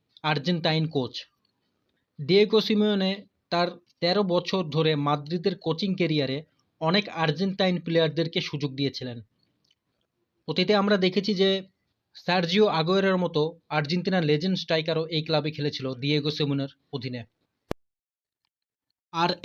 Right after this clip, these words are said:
এই মুহূর্তে অ্যাথলেটিকো মাদ্রিদে পাঁচ পাঁচজন আর্জেন্টিনার প্লেয়ার আছে। এরা হলো অ্যাঞ্জেল কোরিয়া, রড্রিগো ডিপল, জুলিয়ান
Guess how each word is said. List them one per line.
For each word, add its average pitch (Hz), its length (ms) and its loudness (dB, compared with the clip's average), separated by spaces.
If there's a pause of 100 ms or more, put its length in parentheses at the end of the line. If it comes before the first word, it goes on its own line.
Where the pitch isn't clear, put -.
এই 208 160 6
মুহূর্তে 190 460 4 (220)
অ্যাথলেটিকো 196 560 0
মাদ্রিদে 151 480 2 (1120)
পাঁচ 180 200 0 (140)
পাঁচজন 165 380 0 (180)
আর্জেন্টিনার 160 640 0
প্লেয়ার 131 320 0
আছে। 117 200 -8 (920)
এরা 170 240 0
হলো 175 120 4 (140)
অ্যাঞ্জেল 160 440 4
কোরিয়া, 165 320 4 (460)
রড্রিগো 135 640 0 (100)
ডিপল, 156 280 0 (920)
জুলিয়ান 175 480 4